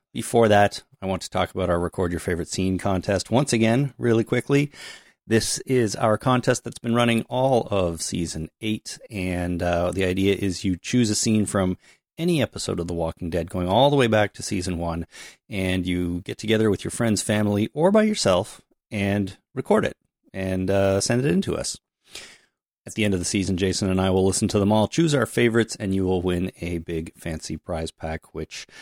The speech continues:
I am committed to sending anywhere in the world. So don't worry about being in North America. We've had winners in the U K, we've had winners in Australia,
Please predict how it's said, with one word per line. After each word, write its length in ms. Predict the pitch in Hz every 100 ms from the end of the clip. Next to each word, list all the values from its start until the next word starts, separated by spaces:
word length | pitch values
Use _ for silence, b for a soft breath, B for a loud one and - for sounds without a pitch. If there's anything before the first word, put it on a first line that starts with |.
| B B
I 200 | 107 120
am 240 | 156 143 131
committed 360 | 120 123 131 -
to 140 | 107
sending 460 | - 107 107 107 101
anywhere 460 | 113 107 104 98
in 180 | 101 98
the 80 | 95
world. 340 | 95 92 82
So 120 | -
don't 240 | 85 101 101
worry 180 | 101 101
about 300 | 95 92 -
being 260 | 98 95
in 300 | 92 90 87 - -
North 240 | 101 92
America. 600 | 98 95 95 - 92 90 - B B -
We've 140 | 104
had 180 | 101 98
winners 480 | 101 98 95 92 -
in 140 | 113
the 80 | 95
U 160 | 92 90
K, 240 | 120 117
we've 180 | 113 98
had 140 | 92
winners 280 | 95 98 90
in 60 | 92
Australia, 760 | 85 - 110 107 104 101 92